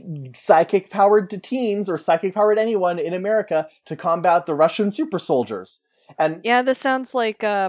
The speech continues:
Speaker 2: Project Monarch right there. <laughs>
Speaker 1: Yeah, but, so Santa Clara looks at this report and is like, "These scientists are idiots, psychic powers aren't real, this is just Russian misinformation that is going to spiral out of control."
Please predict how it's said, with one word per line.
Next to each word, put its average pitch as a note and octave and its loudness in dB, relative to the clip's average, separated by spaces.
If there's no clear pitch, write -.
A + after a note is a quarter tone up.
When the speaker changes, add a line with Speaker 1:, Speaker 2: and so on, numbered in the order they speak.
Speaker 2:
Project F#3 -6
Monarch E3+ -10
right D#3 -10
there. D#3 -6
<laughs> D#3 -8
Speaker 1:
Yeah, D#3 8
but, F#3 4
so G#3 6
Santa C4 0
Clara G3 6
looks F3+ 4
at F#3+ 0
this F#3 0
report F3 2
and E3+ -6
is D#3+ -4
like, D3 2
"These F#3+ 0
scientists G3+ 2
are F3 -2
idiots, D3+ -2
psychic F3 0
powers E3+ 2
aren't D3+ 0
real, B2+ 0
this E3 0
is G3 -4
just G#3 2
Russian E3+ 6
misinformation D#3 -2
that C3+ 6
is C3+ 0
going C3+ 2
to D3+ -8
spiral B2+ 2
out A#2 2
of - -10
control." C3+ 0